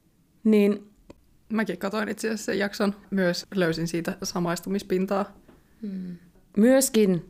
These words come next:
Speaker 1: tällä viikolla aloitin vihdoin lukeen tota, tai kuuntelemaan, ää, Irti itsekritiikistä kirjaa.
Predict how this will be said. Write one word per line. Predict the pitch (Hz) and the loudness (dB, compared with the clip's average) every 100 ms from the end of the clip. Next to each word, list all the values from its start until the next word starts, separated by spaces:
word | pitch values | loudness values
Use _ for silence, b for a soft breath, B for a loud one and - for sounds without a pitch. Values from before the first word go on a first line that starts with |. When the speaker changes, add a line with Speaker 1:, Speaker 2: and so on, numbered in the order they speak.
| - | 2
Speaker 1:
tällä | 196 180 | 4 4
viikolla | 165 165 165 | 4 2 2
aloitin | - 170 165 170 160 - 185 | 4 4 2 0 0 -2 0
vihdoin | 220 180 165 | 2 4 2
lukeen | 160 170 160 | 2 2 2
tota, | 165 165 160 156 - - _ | 0 0 0 0 -2 -8 _
tai | 175 | 0
kuuntelemaan, | 175 226 202 175 175 175 180 180 - | 4 4 4 4 4 2 0 -4 0
ää, | 165 165 - - | 2 2 0 -2
Irti | 202 208 - | 0 0 0
itsekritiikistä | 185 190 196 190 190 190 180 180 - | 0 0 -2 -4 -4 -2 -2 -4 -8
kirjaa. | - 190 233 254 269 | -4 0 2 2 0